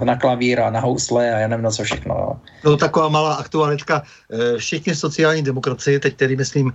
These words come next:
Speaker 2: eh, poslanci, eh, vědí, eh, že se chová jako prostitutka celá řada lidí v České televizi. Ve čtvrtek bude hlasování o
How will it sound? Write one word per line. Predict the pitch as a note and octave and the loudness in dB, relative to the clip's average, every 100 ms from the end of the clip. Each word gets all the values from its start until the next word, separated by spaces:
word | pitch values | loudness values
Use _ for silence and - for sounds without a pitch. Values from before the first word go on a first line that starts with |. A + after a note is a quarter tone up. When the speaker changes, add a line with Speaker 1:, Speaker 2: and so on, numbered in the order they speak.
| - - A2+ | -6 -8 -2
Speaker 2:
eh, | A2 | 0
poslanci, | A2 C#3 C3 B2 B2+ C#3+ C#3 D3+ - - | 2 0 2 2 2 2 2 0 -8 -4
eh, | C3 B2 | 0 0
vědí, | A#2+ C3 C#3 C3+ C#3+ D3 D3 | 2 2 2 0 0 0 0
eh, | D3 C3 | 0 0
že | A#2 C3 C3 | 2 2 0
se | - C#3+ | 0 -2
chová | - B2 B2+ B2 | 0 0 2 2
jako | C#3+ | 0
prostitutka | C3 A#2+ C3+ A#2+ A2+ - C#3 | 0 -2 -2 0 -2 0 0
celá | C#3 A#2+ A#2 | 0 0 0
řada | A#2+ A#2 | 0 0
lidí | A#2+ A#2 A2+ A#2+ A#2+ - - | 0 0 0 0 -2 -4 -2
v | G#2 | 2
České | C3+ - C#3 C3+ | 2 2 2 2
televizi. | A#2 A2 A2 A2 A2 C3 D#3 - - - | 2 2 0 0 2 2 0 -6 -6 0
Ve | A#2 C3+ | 2 2
čtvrtek | - E3 E3 | 2 0 2
bude | D3+ D#3 | 2 2
hlasování | C3 B2+ - C#3 C#3 C#3 C#3+ C#3+ | 2 0 0 0 2 0 -2 -2
o | C3 A#2+ | 0 0